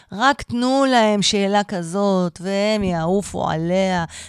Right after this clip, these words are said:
במיליון מילים, באלפי דרכים, מתוחכמות יותר, מתוחכמות פחות, בחפירות, בקיצור,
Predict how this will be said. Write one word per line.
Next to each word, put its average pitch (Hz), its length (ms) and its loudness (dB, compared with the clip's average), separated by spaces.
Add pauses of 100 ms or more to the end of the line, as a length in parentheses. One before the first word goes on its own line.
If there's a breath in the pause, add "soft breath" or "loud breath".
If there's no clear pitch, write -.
במיליון 180 680 2
מילים, 190 540 2
באלפי 180 400 -2
דרכים, 190 680 -2 (340 loud breath)
מתוחכמות 196 600 0
יותר, 202 460 2
מתוחכמות 185 720 -4
פחות, 196 800 4 (500 soft breath)
בחפירות, 330 760 6
בקיצור, 165 680 -4